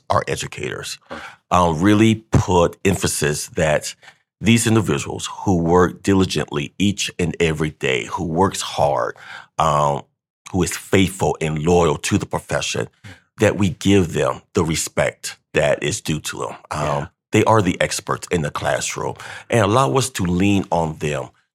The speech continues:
Speaker 1: to reshape, to reimagine
Speaker 2: Yeah.
Speaker 1: education, because that's who they are.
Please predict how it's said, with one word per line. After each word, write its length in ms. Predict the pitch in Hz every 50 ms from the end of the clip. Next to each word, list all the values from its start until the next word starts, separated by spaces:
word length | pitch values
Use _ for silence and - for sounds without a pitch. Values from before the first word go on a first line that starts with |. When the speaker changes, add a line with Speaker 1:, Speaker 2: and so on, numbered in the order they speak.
| _ -
Speaker 1:
to 200 | - 110 87 80
reshape, 680 | 85 98 107 104 95 - - - - 78 69 65 -
to 140 | - - 90
reimagine 1000 | 85 101 107 101 90 82 85 87 82 80 85 87 90 85 80 76 - 69 67 65 - _ _ -
Speaker 2:
Yeah. 100 | 98 85
Speaker 1:
education, 680 | 80 76 - 82 - - 78 73 73 - - 73 73 - _ - - _ _ _ _ _ _ _ _
because 320 | 127 117 - 123 107 98 -
that's 240 | - 101 107 -
who 160 | - - 98 90
they 180 | 80 87 85
are. 420 | 80 82 73 67 - - - -